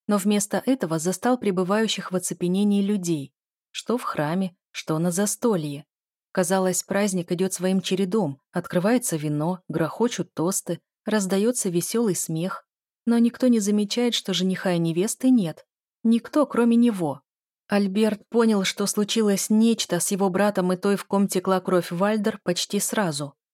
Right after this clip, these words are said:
Он оставался какое-то время на празднике, чтобы лучше понять, как ему действовать дальше, чтобы хоть немного разобраться в том, что происходит.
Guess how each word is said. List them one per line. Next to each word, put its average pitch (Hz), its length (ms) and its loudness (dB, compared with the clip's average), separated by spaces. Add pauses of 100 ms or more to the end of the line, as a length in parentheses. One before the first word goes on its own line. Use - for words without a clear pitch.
(100)
Он 202 160 2
оставался 202 500 0
какое-то 180 360 0
время 180 240 0
на 175 100 0
празднике, 196 540 -2
чтобы 202 240 -2
лучше 233 320 0
понять, 226 420 0
как 226 240 -4
ему 214 200 0
действовать 214 580 -2
дальше, 165 420 -2
чтобы 190 320 -6
хоть 208 220 -4
немного 226 400 4
разобраться 170 500 -2
в - 80 -18
том, 202 160 -2
что - 180 -8
происходит. 202 760 -4